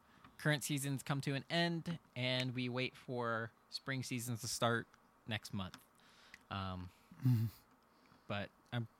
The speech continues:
Speaker 1: looking forward to s-, the spring season. Um, I'm looking,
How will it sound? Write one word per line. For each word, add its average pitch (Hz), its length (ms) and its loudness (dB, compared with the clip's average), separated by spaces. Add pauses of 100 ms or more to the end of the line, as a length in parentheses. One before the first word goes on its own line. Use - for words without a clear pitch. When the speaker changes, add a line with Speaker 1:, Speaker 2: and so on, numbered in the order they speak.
(120)
Speaker 1:
looking 143 260 0
forward 135 340 2
to 147 380 -2
s-, - 180 -10 (160)
the 127 80 -6
spring 143 260 -4
season. 143 420 -2 (420)
Um, 101 380 -6 (280)
I'm 113 160 -6
looking, 113 220 -6